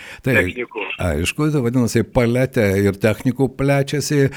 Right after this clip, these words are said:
Speaker 1: Arūnai, pats esate kūręs ne vieną Ex Librisą, o buvo darbų, buvo dailininkų, kurie ir jūs nustebintų?
Speaker 2: Taip, buvo,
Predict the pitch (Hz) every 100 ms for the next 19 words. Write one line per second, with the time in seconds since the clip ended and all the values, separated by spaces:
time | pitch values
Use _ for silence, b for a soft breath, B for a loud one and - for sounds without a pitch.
0 | B - 139 135 117 131 127 117 123 110
1 | 117 107 131 117 107 117 113 117 110 -
2 | 120 117 135 151 156 123 127 120 92 110
3 | 165 190 180 170 117 104 120 175 123 139
4 | 127 110 127 147 143 143 139 - 123 117
5 | 139 151 151 151 135 135 175 202 202 165
6 | 92 80 80 69 _ _ - 196 196 143
7 | - - 120 117 - _ 156 160 160 139
8 | 120